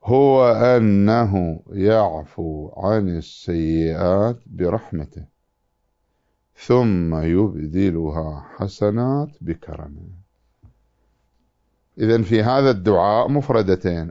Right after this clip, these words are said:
العفو والكرم. العفو في محو السيئات، والكرم في إبدال السيئات حسنات.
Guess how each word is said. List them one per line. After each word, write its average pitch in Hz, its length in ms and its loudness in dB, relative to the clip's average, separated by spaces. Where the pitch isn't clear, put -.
العفو 98 720 0
والكرم. 135 580 -2
العفو 170 1000 4
في 165 240 4
محو 202 260 2
السيئات، 92 720 -2
والكرم 175 1200 4
في 156 560 4
إبدال 143 680 4
السيئات 139 1160 2
حسنات. 85 600 -8